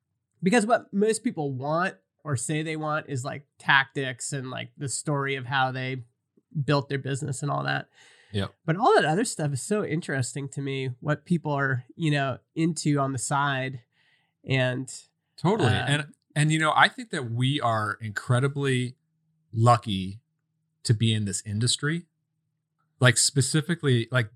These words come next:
Speaker 2: we have such a unique opportunity here. I don't think people quite realize this.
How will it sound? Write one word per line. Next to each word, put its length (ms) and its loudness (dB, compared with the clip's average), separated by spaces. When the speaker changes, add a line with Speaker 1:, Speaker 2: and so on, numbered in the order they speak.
Speaker 2:
we 220 4
have 120 -2
such 200 -2
a 60 2
unique 560 -2
opportunity 600 -4
here. 320 -16
I 60 4
don't 200 0
think 140 -6
people 360 -2
quite 320 0
realize 400 2
this. 340 -20